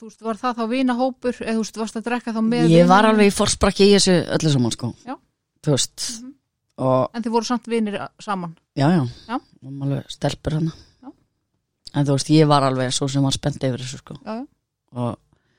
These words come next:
Speaker 1: Ég meina, þetta var líka bara, á þessum tíma, var þetta líka bara tíminn sem fólk var að byrja að drekka?
Speaker 2: Þetta var trendið.
Speaker 1: Þe-, þetta var í tísku, sko?
Speaker 2: Mhm.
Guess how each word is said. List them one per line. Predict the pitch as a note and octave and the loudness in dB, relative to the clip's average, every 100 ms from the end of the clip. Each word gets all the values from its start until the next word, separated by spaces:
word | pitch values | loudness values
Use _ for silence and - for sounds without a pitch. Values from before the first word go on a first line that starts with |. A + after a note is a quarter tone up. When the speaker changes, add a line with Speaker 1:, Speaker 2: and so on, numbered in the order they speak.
| _ _ _ _ _ _ _ _ | _ _ _ _ _ _ _ _
Speaker 1:
Ég | G#3+ | -8
meina, | G#3 | -6
þetta | B3 A#3 A3+ | -6 -6 -4
var | A3 | -4
líka | G3 F#3+ | -4 -6
bara, | F#3+ F#3 - _ _ _ _ _ | -6 -6 -8 _ _ _ _ _
á | G3+ | -12
þessum | A3 G3+ G3 | -8 -6 -4
tíma, | B3 G#3+ F3+ | -4 -4 -4
var | A3 | -6
þetta | A3+ G#3 G3 | -8 -10 -10
líka | F#3 | -10
bara | F#3 F#3 F#3 _ _ | -8 -10 -12 _ _
tíminn | A3 G3 | -10 -8
sem | F#3 | -8
fólk | G3+ G3 | -12 -12
var | G#3 G3+ | -10 -10
að | |
byrja | F#3+ F#3+ | -12 -16
að | |
drekka? | G3+ G3 B3+ _ _ | -16 -16 -20 _ _
Speaker 2:
Þetta | D3+ D3+ D3 | -10 -4 -4
var | D3 | 0
trendið. | D3+ C#3+ D3 F3 _ _ - | -2 -2 -4 -6 _ _ -20
Speaker 1:
Þe-, | G3 - - | -20 -18 -12
þetta | G#3+ A#3+ | -10 -6
var | A#3+ | -6
í | |
tísku, | A#3+ C4 G3 F3+ | -4 -4 -4 -4
sko? | A3+ B3 | 0 2
Speaker 2:
Mhm. | C#3 B2+ | 4 2